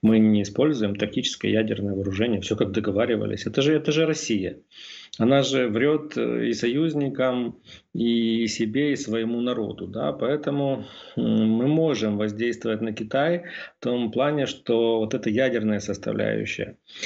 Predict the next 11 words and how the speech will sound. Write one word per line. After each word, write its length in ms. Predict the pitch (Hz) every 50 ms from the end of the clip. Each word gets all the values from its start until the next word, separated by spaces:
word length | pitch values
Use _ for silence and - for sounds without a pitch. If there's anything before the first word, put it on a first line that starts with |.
| - - - -
она, 320 | 107 110 120 127 135 135 127
э, 140 | 120 123 107
всеобъемлющая, 880 | 107 - 123 127 123 113 104 113 139 135 123 110 104 101 - - 107 98
она 140 | 104 113 113
касается 500 | - 127 - - 127 127 127 127 - 127
не 100 | 131 123
только 360 | - 143 143 135 143 131 117
ядерного 520 | 110 110 107 104 104 101 101 101 98 98 101
вооружения, 640 | 101 101 101 101 98 104 101 95 98 101 101 104 - _ - - - - - - - -
но 420 | 113 113 113 117 127 131 127 127
и 120 | - 143